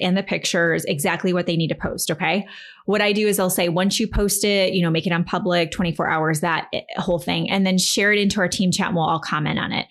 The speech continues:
Genuine comments, not like, "Hey, girl, what is it?" when you're on the team. Like, that doesn't make any sense. It could be, "Hey, awesome. I love this stuff. It's amazing." Okay. And then, so now step two, they're doing the curiosity post, and then they're supposed to come back and tell you, "Okay, I did that."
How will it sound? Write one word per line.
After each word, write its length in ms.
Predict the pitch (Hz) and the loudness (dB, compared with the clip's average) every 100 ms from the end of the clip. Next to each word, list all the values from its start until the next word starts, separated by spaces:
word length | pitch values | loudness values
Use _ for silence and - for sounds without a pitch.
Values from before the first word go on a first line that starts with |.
| - - _ | -12 -18 _
Genuine 520 | - 202 190 214 233 | -2 2 2 2 2
comments, 600 | 254 262 247 240 233 233 | 0 0 2 2 2 0
not 240 | 220 208 - | 2 0 2
like, 220 | 190 185 - - - | 0 -2 -8 -18 -4
"Hey, 200 | 370 381 | 0 0
girl, 260 | 320 277 | 2 2
what 180 | 254 262 | 2 2
is 240 | 277 294 | 2 0
it?" 240 | 208 147 - | 0 0 0
when 160 | 175 | 2
you're 140 | 175 170 | 2 2
on 100 | 160 | 0
the 80 | 160 | -2
team. 260 | - - | -2 -2
Like, 180 | 165 165 | -2 -2
that 100 | 170 | -2
doesn't 220 | 165 165 | 0 0
make 120 | 165 | -2
any 140 | 156 160 | -2 -2
sense. 240 | - - | -4 -4
It 80 | - | -2
could 140 | 220 | 0
be, 240 | 190 185 190 - - | 0 0 -4 -14 -8
"Hey, 240 | - 508 453 | 0 2 2
awesome. 400 | 277 311 330 302 | 2 0 0 2
I 60 | 262 | 2
love 220 | 247 247 | 2 2
this 140 | 247 | 0
stuff. 200 | - 190 | 0 0
It's 140 | 196 202 | 0 2
amazing." 420 | 185 160 - - | 2 0 -2 -2
Okay. 260 | - 170 220 - - - - - - - | -2 0 -2 -4 -18 -20 -20 -20 -20 -4
And 220 | 208 220 | 0 2
then, 300 | 214 208 208 | 2 2 2
so 120 | 196 | 2
now 420 | 202 208 220 226 - | 2 2 2 2 0
step 320 | - 185 - | 0 0 0
two, 440 | 302 294 285 277 | 0 2 2 0
they're 140 | 233 202 | 0 2
doing 200 | 190 196 | 2 0
the 40 | |
curiosity 500 | 185 214 190 214 233 | 0 0 0 0 0
post, 280 | 226 220 220 | 0 0 2
and 80 | 190 | 2
then 80 | 175 | 2
they're 100 | 170 | 2
supposed 240 | 190 175 | 0 -2
to 80 | 175 | -2
come 140 | 180 | 0
back 180 | 170 151 | 0 0
and 100 | 165 | -2
tell 160 | 160 156 | 0 0
you, 200 | 156 - | 0 -2
"Okay, 160 | 170 | 0
I 140 | 208 175 | 0 0
did 180 | 165 156 | 0 -2
that." 220 | 135 | -4